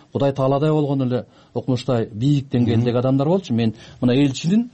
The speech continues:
Speaker 1: образын Ишенбай Абдыразаковду көрөм да. Мына ушундай элчи болуш керек деп. Анан кечээки жана коюлуп аткан баланы дагы мен, и, келечектеги биздин учубуз кор эмес, келечектеги Ишенбай Абдыразаков агайдай адамдар бар турбайбы деп кече күнү кабыл тиги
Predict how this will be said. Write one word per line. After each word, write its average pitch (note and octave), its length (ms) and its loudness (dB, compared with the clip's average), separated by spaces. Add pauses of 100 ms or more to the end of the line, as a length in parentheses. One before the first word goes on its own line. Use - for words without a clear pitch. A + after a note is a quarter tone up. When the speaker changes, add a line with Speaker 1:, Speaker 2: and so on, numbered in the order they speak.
(160)
Speaker 1:
образын C3+ 460 0
Ишенбай C#3+ 340 0
Абдыразаковду D3 680 -4
көрөм A#2 260 0
да. E3 140 -6 (540)
Мына C3 120 0
ушундай C3 320 0
элчи B2 220 -2
болуш A2 160 -2
керек G2 280 -8
деп. - 120 -14 (400)
Анан C3+ 180 2
кечээки C#3+ 400 -2
жана C#3+ 160 2
коюлуп C#3+ 300 0
аткан C3+ 240 -6
баланы C3+ 320 0
дагы B2+ 200 -2
мен, C3 180 -2 (260)
и, C#3+ 340 2
келечектеги C#3 840 -2 (240)
биздин B2 220 -2
учубуз C3+ 340 -2
кор C#3 180 -2
эмес, C#3+ 280 0 (320)
келечектеги C3+ 680 -2
Ишенбай D3 320 0
Абдыразаков C#3 460 -2 (100)
агайдай C3+ 460 0
адамдар C3 400 0
бар C#3+ 180 -2
турбайбы B2+ 400 -2
деп A#2+ 160 -6
кече B2 200 -6
күнү A2+ 220 -8 (440)
кабыл A#2+ 340 0
тиги G#2 600 -4